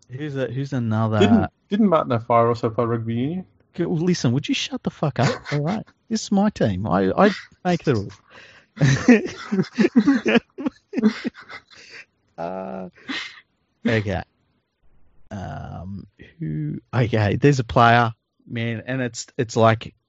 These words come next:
Speaker 1: he might be forgotten about a little bit. And I know I've mentioned him a couple of times on the podcast, Wes Patton.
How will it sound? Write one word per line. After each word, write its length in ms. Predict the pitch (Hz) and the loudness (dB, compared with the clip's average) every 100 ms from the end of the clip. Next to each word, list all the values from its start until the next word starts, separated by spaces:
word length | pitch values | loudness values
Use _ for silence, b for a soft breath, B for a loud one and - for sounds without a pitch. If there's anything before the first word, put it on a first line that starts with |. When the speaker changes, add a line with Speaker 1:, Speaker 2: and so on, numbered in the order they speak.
| _ | _
Speaker 1:
he 120 | - 117 | -4 2
might 240 | 110 107 | 2 4
be 120 | 101 | 2
forgotten 380 | 107 - 95 - | 0 -2 -4 -2
about 380 | 123 127 110 101 | -6 -2 0 0
a 20 | |
little 200 | 101 101 | -2 -2
bit. 200 | 95 87 - b b b b b b b _ - - | -4 -4 -8 b b b b b b b _ -4 6
And 120 | 113 | 8
I 40 | |
know 180 | 107 101 | 10 8
I've 100 | 95 | 6
mentioned 400 | 104 98 101 101 | 2 0 2 2
him 100 | 95 | 2
a 40 | 98 | 2
couple 280 | 104 - | 0 -2
of 80 | - | -6
times 280 | - 95 101 | 0 0 0
on 80 | - | -4
the 60 | |
podcast, 560 | - - 92 - - - | -2 0 0 -2 -4 4
Wes 200 | 107 101 | 6 6
Patton. 520 | - 90 82 - - | 4 2 2 -6 -12